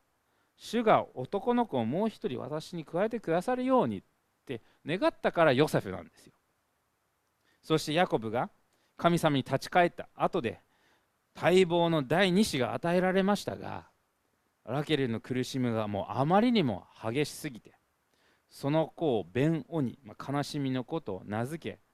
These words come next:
ラケルは亡くなってしまいました。つまり、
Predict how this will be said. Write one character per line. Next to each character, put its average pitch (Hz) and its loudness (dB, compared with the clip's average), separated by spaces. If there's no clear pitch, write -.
ラ 127 0
ケ 123 0
ル 101 -4
は 113 0
亡 90 -10
く 107 -12
な 104 -2
っ - -8
て 98 -6
し - -18
ま 90 -10
い - -10
ま 87 -14
し - -20
た。 - -20
つ 185 -2
ま 175 6
り、 156 2